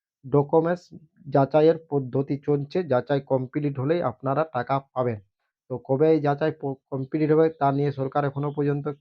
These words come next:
সেরকম কিছু কিন্তু ঘোষণা করেননি বা নবান্ন তরফ থেকে সেরকম কিছু ঘোষণা করা হয়নি এবং যাচাই কোন ডিস্ট্রিক্টে হচ্ছে সেটাও কিন্তু ক্লিয়ারলিভাবে বলা হয়নি এখনো। কারণ আমি যে ডিস্ট্রিক্টগুলো বিলিং-, বিলং করি পুরুলিয়াতে এখনো যাচাই শুরু হয়নি,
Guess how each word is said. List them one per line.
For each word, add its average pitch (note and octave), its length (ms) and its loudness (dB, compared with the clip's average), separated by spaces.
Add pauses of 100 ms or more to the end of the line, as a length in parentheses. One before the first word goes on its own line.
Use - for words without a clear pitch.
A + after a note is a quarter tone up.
সেরকম C3 360 -8
কিছু C#3+ 220 -12
কিন্তু C#3+ 260 -8 (240)
ঘোষণা D3 360 -4
করেননি D3 440 -2 (580)
বা C3 60 -4
নবান্ন C3+ 440 -2
তরফ C#3+ 320 -4
থেকে D3+ 220 -6
সেরকম C#3+ 320 -4
কিছু D3 180 -8
ঘোষণা B2 360 -4
করা C#3+ 220 0
হয়নি C#3+ 380 -2 (580)
এবং C#3 120 2 (100)
যাচাই C3 360 2 (880)
কোন D#3 200 0
ডিস্ট্রিক্টে D3+ 440 0
হচ্ছে D3+ 260 0
সেটাও D3 300 2
কিন্তু D#3 240 -4 (200)
ক্লিয়ারলিভাবে D3 760 -2
বলা C3 280 4
হয়নি D3+ 240 0
এখনো। C#3+ 280 -4 (600)
কারণ C3 200 2 (160)
আমি C3+ 260 -2
যে D3 140 0
ডিস্ট্রিক্টগুলো D3 560 -2
বিলিং-, C#3+ 420 -2
বিলং C#3+ 320 0
করি D#3 160 0
পুরুলিয়াতে D3 540 -2
এখনো D3 280 0
যাচাই C3+ 320 0
শুরু D3+ 200 -2
হয়নি, D#3 220 0